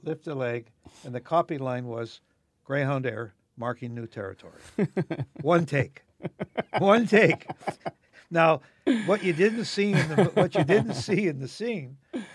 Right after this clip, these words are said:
Speaker 1: is that we
Speaker 2: It's
Speaker 1: had a
Speaker 2: so
Speaker 1: string,
Speaker 2: clever, Frank.
Speaker 1: which
Speaker 2: It's
Speaker 1: we
Speaker 2: so
Speaker 1: had a
Speaker 2: clever.
Speaker 1: string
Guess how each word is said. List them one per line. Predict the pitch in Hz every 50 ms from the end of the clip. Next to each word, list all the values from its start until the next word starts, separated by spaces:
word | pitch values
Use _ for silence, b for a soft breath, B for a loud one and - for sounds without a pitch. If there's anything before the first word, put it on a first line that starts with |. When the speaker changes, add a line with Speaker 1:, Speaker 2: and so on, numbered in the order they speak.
| - - - 147
Speaker 1:
is | 160 143 123
that | 156 165 143
we | 147 170 170
Speaker 2:
It's | 156 160
Speaker 1:
had | 160
a | 156
Speaker 2:
so | 143 131 202 190 190 180 165
Speaker 1:
string, | - - -
Speaker 2:
clever, | 175 165 160 151 139 139 131 120
Frank. | - 139 127 110 107 107 -
Speaker 1:
which | 185 196 -
Speaker 2:
It's | - 180 202
Speaker 1:
we | 170
Speaker 2:
so | - -
Speaker 1:
had | - -
a | 143
Speaker 2:
clever. | 139 147 127 117 110
Speaker 1:
string | 190 208 226 233 190 123